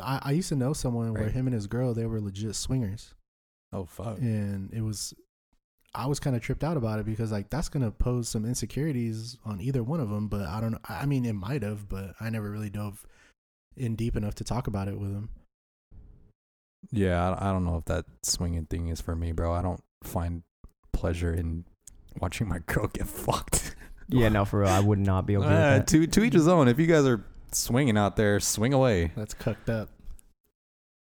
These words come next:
Speaker 2: So that leads us to our next topic, online dating versus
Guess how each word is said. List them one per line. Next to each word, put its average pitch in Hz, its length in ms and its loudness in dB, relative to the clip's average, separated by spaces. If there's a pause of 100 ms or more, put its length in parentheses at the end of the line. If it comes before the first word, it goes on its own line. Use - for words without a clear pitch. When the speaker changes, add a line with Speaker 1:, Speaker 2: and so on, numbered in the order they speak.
(200)
Speaker 2:
So 117 200 -12
that 110 120 -10
leads 117 220 -10
us 101 140 -12
to 107 100 -10
our 95 100 -6
next 98 240 -8
topic, 95 380 -12
online 92 320 -8
dating 90 320 -8
versus 87 760 -12